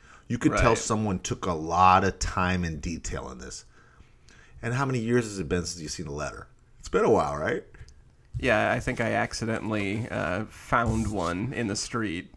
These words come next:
Speaker 2: Uh, that's the only thing I could think of that wasn't an email. <laughs>
Speaker 1: Now, I am an absolute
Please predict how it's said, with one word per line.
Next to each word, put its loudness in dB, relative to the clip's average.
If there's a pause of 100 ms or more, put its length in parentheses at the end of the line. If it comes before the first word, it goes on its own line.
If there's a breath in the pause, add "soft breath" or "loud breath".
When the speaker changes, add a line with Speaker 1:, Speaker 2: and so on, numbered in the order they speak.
Speaker 2:
Uh, -6 (120)
that's -2
the -4 (420)
only 2
thing 0
I 4
could -6
think -4
of -2
that -6
wasn't -4
an -4
email. -4 (200)
<laughs> 0 (2250 loud breath)
Speaker 1:
Now, -4
I 6
am 2
an -4
absolute -2